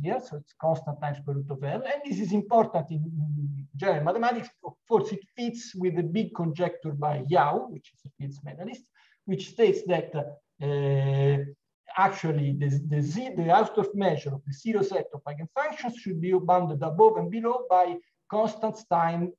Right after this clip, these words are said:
uh, the corresponding square root of corresponding eigenvalue. And this actually, Maurizio is going to tell you more about this, on, not only on the sphere, but also on other manifolds, like the torus and, uh,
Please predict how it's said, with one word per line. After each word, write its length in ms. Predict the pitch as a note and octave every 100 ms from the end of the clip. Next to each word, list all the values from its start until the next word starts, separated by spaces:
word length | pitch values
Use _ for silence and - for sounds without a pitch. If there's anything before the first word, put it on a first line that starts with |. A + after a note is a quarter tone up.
| -
uh, 140 | D3+
the 340 | D3 D3 C#3+ C#3+
corresponding 600 | D3 C#3 - D3 D3 D#3
square 220 | - F3+
root 120 | E3
of 80 | D3+
corresponding 440 | - C#3+ - C3+ B2
eigenvalue. 460 | A#2+ A#2 - - _ _ _ _ _ -
And 160 | A3+
this 160 | G#3+ D3+
actually, 320 | D#3+ - C#3
Maurizio 360 | C#3+ D3 D3 C3+
is 100 | -
going 200 | C#3+ C#3
to 60 | -
tell 140 | C#3 C#3
you 100 | C#3+
more 220 | D3 D3
about 300 | C3+ C3+ C3+
this, 260 | D3+ D3 C#3
on, 160 | C#3
not 120 | C#3 C#3+
only 220 | D3 C#3
on 120 | C3+
the 60 | C3+
sphere, 420 | - G#3 G#3 F3+
but 220 | D3 C#3
also 260 | C#3+ C#3 -
on 80 | C#3
other 260 | C#3 C3+ -
manifolds, 460 | - _ _ _ _ _ _ _ _ -
like 200 | C#3 C#3
the 80 |
torus 500 | C#3 C#3+ C#3+ C#3 C#3
and, 300 | C#3 - -
uh, 460 | - - - -